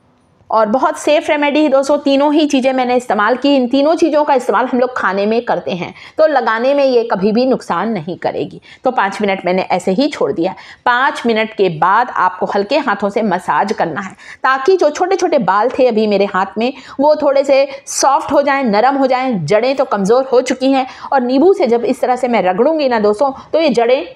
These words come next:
को, जड़ों को छोड़ देगा बाल, और बाल सारे अलग हो जाएंगे। इसके अलावा आपके हाथ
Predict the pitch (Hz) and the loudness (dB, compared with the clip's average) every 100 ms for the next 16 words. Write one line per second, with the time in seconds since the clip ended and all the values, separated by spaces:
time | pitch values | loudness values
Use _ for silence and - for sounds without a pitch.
0 | _ - 269 220 233 240 254 285 - 240 | _ -4 -2 2 2 2 0 -2 0 2
1 | 262 220 170 - - 175 175 117 - - | 4 2 0 -4 -4 -4 -2 -4 -8 -18
2 | - - 269 269 226 262 277 226 208 269 | -20 -2 0 2 0 0 -2 0 2 2
3 | 233 170 - 202 - 113 - - - 320 | 2 0 -4 -6 -8 -12 -14 -18 -6 -4
4 | 330 370 349 320 311 294 226 - 233 233 | -2 0 0 0 2 0 0 0 -2 0
5 | 220 262 | 2 2